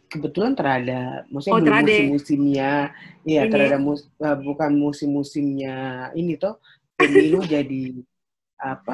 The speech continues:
Speaker 2: Iya, iya,
Speaker 1: eh,
Speaker 2: betul,
Speaker 1: syukurnya
Speaker 2: betul.
Speaker 1: tidak ada. Dan pun kalau ada ya tentu kita akan inilah, maksudnya ibaratnya,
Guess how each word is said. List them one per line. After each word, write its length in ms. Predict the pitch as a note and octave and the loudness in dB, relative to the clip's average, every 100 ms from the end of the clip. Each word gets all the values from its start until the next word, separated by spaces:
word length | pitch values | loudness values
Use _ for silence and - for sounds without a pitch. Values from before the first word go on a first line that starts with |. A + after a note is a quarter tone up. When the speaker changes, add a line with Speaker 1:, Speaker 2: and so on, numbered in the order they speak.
| C#4+ - | -8 0
Speaker 2:
Iya, 0 | |
iya, 160 | G#3 | 4
Speaker 1:
eh, 220 | G3 F#3+ F3+ | 6 6 4
Speaker 2:
betul, 40 | |
Speaker 1:
syukurnya 500 | F3+ F#3 D#3+ D3 F#3+ G3 F#3 | 0 -4 -4 0 0 -2 -4
Speaker 2:
betul. 100 | F3+ | -6
Speaker 1:
tidak 260 | C#3 C3 C3+ D3 | -4 0 2 0
ada. 160 | C#3 B2+ A#2 _ | -2 -4 -10 _
Dan 220 | D3 C#3 C3+ C#3+ _ - - - _ _ - | -6 -6 -6 -12 _ -20 -20 -20 _ _ -6
pun 180 | B3+ B3+ A#3 | -2 -2 -4
kalau 280 | D#3+ D3 C3 | -4 -2 0
ada 200 | C3 C#4+ | -2 -2
ya 240 | A#3+ C#3+ | -2 -2
tentu 300 | - D3 D3 | -4 -10 -10
kita 240 | G#3 A#3 - | -10 -10 -12
akan 300 | - D3+ C#3+ | -8 -6 -6
inilah, 400 | D3+ G#3+ G#3 C3 - - - | -6 -6 -6 -8 -12 -20 -16
maksudnya 480 | C3 C3+ C#3+ - | -14 -14 -16 -12
ibaratnya, 580 | F3+ B2+ B2 A#2+ - F3+ | -10 -8 -10 -12 -10 -10